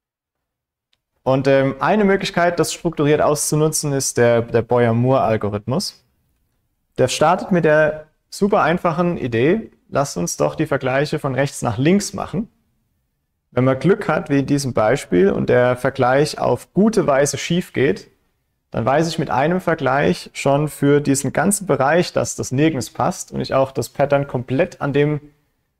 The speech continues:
an dieser Position vorbeischieben kann, ohne einen potenziellen Match zu übersehen.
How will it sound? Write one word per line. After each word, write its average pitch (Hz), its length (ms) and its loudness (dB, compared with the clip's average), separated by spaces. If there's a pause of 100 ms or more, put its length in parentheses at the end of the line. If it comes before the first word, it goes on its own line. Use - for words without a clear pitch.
an 123 100 -4
dieser 135 220 2
Position 139 480 0
vorbeischieben 135 840 0
kann, 123 420 -4
ohne 170 400 2
einen 135 320 0
potenziellen 131 600 0
Match 117 320 -2
zu 120 120 -6
übersehen. 107 480 -4